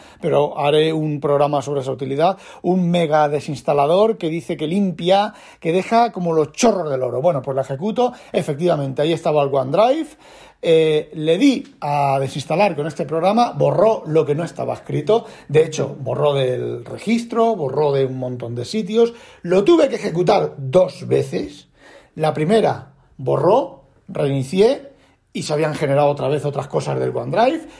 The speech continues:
volví a borrarlo, reinicié y entonces ya no había nada de OneDrive. Le doy al instalador que me había bajado, empieza a instalarse, acepto el U A K, el U A C,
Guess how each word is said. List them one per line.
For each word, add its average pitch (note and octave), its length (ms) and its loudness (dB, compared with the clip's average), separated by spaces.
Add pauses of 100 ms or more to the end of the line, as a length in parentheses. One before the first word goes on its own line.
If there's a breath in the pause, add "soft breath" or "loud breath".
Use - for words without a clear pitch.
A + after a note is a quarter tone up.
(120)
volví E3 420 4
a E3 80 4
borrarlo, A#3 720 0 (220 loud breath)
reinicié D3+ 560 0
y E3 120 -2
entonces A#3+ 300 -4
ya G#3+ 100 4
no G3+ 80 2
había F#3 220 2
nada E3+ 360 0
de C3 100 -6
OneDrive. A#2 480 -6 (380 soft breath)
Le D3 180 0
doy B3+ 180 4
al D#3+ 200 2
instalador C3+ 520 0
que D#3+ 80 -6
me B2 60 -8
había B2 180 -4
bajado, C4 480 0 (240 soft breath)
empieza C#3+ 380 -6
a - 20 -6
instalarse, C4 640 0
acepto D#3+ 360 -6
el D3+ 80 -6
U F3 100 0
A F#3 100 -2
K, C#4+ 300 0
el F#3+ 140 -4
U A3 80 6
A A3 60 2
C, D#4 280 0